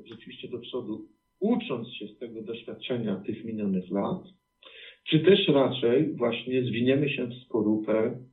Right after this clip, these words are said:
zamkniemy się i powiemy: „Niech się dzieje, co chce”.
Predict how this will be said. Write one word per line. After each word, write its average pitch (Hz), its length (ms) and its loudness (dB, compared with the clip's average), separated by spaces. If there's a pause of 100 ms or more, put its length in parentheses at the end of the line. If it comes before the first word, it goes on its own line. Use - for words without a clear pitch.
(300)
zamkniemy 117 680 0
się 127 480 2
i 127 100 -2
powiemy: 107 360 -4
„Niech 123 320 -2
się 110 120 -2
dzieje, 107 500 4 (160)
co - 80 0
chce”. - 440 -6